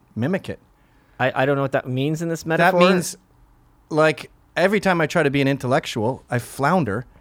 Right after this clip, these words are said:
Speaker 1: because I don't have the I Q. Like, right then, I can't remember who Obama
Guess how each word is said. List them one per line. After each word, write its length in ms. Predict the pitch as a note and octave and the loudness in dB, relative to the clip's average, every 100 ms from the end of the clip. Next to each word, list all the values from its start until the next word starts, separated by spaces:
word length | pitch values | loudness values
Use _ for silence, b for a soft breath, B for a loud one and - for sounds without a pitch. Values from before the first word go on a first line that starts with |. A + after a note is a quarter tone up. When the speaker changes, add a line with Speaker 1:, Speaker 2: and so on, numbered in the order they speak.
| _ | _
Speaker 1:
because 300 | B2+ D3+ C3+ | -6 -2 0
I 80 | C3+ | 0
don't 140 | D#3 | 0
have 120 | D3+ C3+ | -2 0
the 140 | B2+ | 0
I 80 | B2 | 0
Q. 340 | - G3+ G#2 - _ b b b b b b - | -2 -4 -4 -10 _ b b b b b b -2
Like, 160 | D3 | 2
right 200 | E3+ F#3+ | 4 4
then, 180 | G#3 F#3+ | 4 4
I 140 | B2+ C#3+ | 2 2
can't 200 | G3 F3 | 0 2
remember 300 | D#3+ F3+ C#3+ | 2 2 2
who 160 | D3 C3+ | 4 2
Obama 520 | B2 C3+ D#3 D3+ B2+ | 2 2 4 2 0